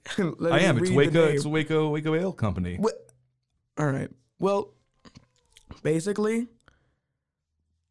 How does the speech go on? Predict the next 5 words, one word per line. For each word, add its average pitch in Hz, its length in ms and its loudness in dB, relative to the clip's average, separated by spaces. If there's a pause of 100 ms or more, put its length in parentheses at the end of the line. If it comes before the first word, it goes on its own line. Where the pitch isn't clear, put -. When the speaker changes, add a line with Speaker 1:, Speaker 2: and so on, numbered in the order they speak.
(220)
Speaker 1:
boy 165 480 2 (1000)
gets 143 140 -4
broken 156 320 -2
up 147 220 -2
with 147 360 -4